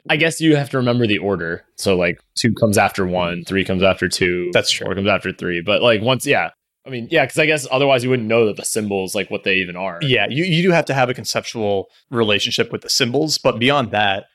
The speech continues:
Speaker 2: it's extremely simple.
Speaker 1: Yeah.
Speaker 2: Or with the Roman system, it's like, all right, we need a one,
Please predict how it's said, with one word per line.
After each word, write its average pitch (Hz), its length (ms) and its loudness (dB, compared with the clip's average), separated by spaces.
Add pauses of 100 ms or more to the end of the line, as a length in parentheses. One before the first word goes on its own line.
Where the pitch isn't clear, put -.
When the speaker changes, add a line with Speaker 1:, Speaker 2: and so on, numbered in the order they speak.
(160)
Speaker 2:
it's 127 160 -4
extremely 123 460 -2
simple. 131 320 -2
Speaker 1:
Yeah. 117 240 2
Speaker 2:
Or 131 80 6
with 131 120 4
the 131 80 4
Roman 147 280 4
system, 120 400 0
it's 101 120 -4
like, 104 220 0
all 113 60 2
right, 104 120 2
we 104 80 -2
need 104 120 -2
a 101 40 0
one, 120 600 2